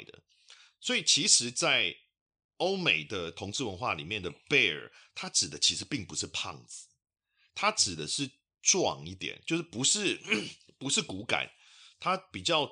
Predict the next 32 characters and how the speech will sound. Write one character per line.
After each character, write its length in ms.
壮， 340
但 140
不 120
用 180
肉 260
哦， 360
没 200
有 140
肉 260
哦， 360
它 180
稍 220
微 200
比 200
较 140
壮， 360
不 80
是 140
那 80
么 120
骨 180
感， 220
但 140
是 120
有 160
毛 380
的。 240
所 140
以 80
hairy 560
加 200
上 200